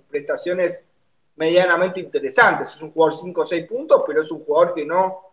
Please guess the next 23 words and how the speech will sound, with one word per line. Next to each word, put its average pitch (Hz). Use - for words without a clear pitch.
eh, -
hace 175
desconcertar 147
al 151
equipo 151
con 131
sus -
ingresos, 135
¿no? 170
Como 131
pasaba 147
a 135
lo 131
mejor 151
con 135
Bergini, 139
como 135
decía 156
antes, 165
o -
con 135
Cachila 139
Arias 151